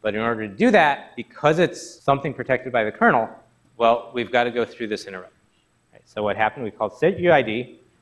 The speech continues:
It went to libc. We had this interrupt. We got to our interrupt table, jumped to the C P U, set to supervisor mode, jumped into the kernel, ran that code.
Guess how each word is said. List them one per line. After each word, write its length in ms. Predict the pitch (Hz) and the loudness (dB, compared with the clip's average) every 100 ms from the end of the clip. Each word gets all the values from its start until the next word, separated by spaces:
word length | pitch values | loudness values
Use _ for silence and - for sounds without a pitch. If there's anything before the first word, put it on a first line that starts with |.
| _ _ _ | _ _ _
It 80 | 117 | -2
went 240 | 127 143 151 - _ _ - | 2 2 -2 -14 _ _ -10
to 140 | 147 | 0
libc. 500 | 127 123 - 110 147 143 _ | 4 4 2 -8 -8 -16 _
We 120 | - 104 | -10 -2
had 160 | 123 | -2
this 140 | 151 143 | -2 -4
interrupt. 420 | 120 117 135 - _ _ _ _ _ - | 0 0 -2 -6 _ _ _ _ _ -12
We 100 | 107 | 0
got 220 | 117 123 | 0 0
to 100 | 147 | -2
our 200 | 131 117 - | -2 -2 -2
interrupt 340 | 147 151 147 | 2 2 2
table, 580 | 143 127 135 131 - - _ _ _ _ _ _ _ _ _ _ _ _ _ _ - | -2 2 2 0 -10 -20 _ _ _ _ _ _ _ _ _ _ _ _ _ _ -2
jumped 180 | 123 143 | -2 0
to 60 | |
the 100 | 143 | -4
C 160 | 143 139 | -2 -2
P 120 | 139 | 0
U, 300 | 120 113 135 - - _ _ - _ _ _ _ _ _ _ _ | 2 2 0 -10 -20 _ _ -20 _ _ _ _ _ _ _ _
set 560 | _ 147 151 - - - | _ 2 2 2 -18 -16
to 80 | 147 | -6
supervisor 560 | 175 143 127 113 113 | 0 2 4 4 2
mode, 380 | 110 104 127 143 _ _ _ 127 113 | -4 -2 -2 -8 _ _ _ -20 0
jumped 260 | 131 131 | 0 2
into 140 | 147 135 | -2 -4
the 80 | 113 | 0
kernel, 360 | 233 196 165 - - - _ _ | 4 6 4 0 -20 -20 _ _
ran 200 | 117 135 160 | 0 2 4
that 220 | 156 - | 2 0
code. 320 | 110 131 | -4 -4